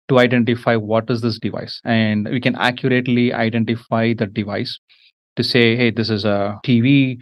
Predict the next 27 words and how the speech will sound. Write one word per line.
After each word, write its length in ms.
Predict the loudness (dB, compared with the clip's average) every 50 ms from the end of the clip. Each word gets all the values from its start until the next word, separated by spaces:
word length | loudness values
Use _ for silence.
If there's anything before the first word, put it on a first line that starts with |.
| -6 -4
a 80 | -4
Samsung 460 | -2 0 0 0 0 2 2 0 0 0
T 140 | 0 0
V 240 | 2 2 4 4 4
in 140 | 2 0 0
a 100 | -2 -4
Zoom-enabled 760 | -6 -4 -2 0 2 2 2 2 2 2 2 0 -2 -2 -4 -6
conference 480 | -6 -6 -6 -6 -6 -4 -4 -4 -4
room, 300 | -2 0 0 0 0 -2 -4 -10 -20 -20 _ _ 0
or 180 | 4 4 4 4
this 200 | 2 0 -2 0
is 100 | 0 0
a 80 | 0
voice 260 | 2 4 4 4 4
over 180 | 4 2 2 2
I 140 | 2 0 -2
P 140 | -4 -6 -8
phone 440 | -6 -2 0 0 2 2 0 0 -2
versus, 440 | -4 -6 -6 -6 -6 -8 -8 -8 -6
you 60 | -6
know, 80 | -6 -6
cameras." 580 | -2 -2 0 0 2 0 0 2 2 0 0 -2 -8 -16 -20 -20 -20 _ -6
You 60 | -4
can 120 | -2 0
identify 540 | 2 4 4 4 4 4 2 0 0 0 -2 -2
those 320 | -2 -2 0 0 -2 -2
types 480 | -2 0 2 2 2 2 0 -4 -10